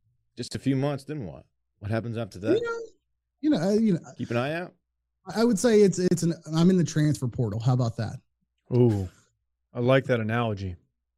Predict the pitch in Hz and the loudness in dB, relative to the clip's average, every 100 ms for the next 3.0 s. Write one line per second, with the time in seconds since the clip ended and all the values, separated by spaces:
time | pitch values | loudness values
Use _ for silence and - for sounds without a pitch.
0 | - 127 151 120 - 170 151 - 110 92 | -10 -2 2 2 0 0 0 0 -4 -4
1 | 92 85 - 151 147 123 - 123 123 - | -8 -12 -8 -6 -4 -6 -6 -6 -6 -8
2 | 95 - 98 90 87 90 98 98 113 101 | -14 -10 -8 -6 -8 -10 -8 -4 -4 -4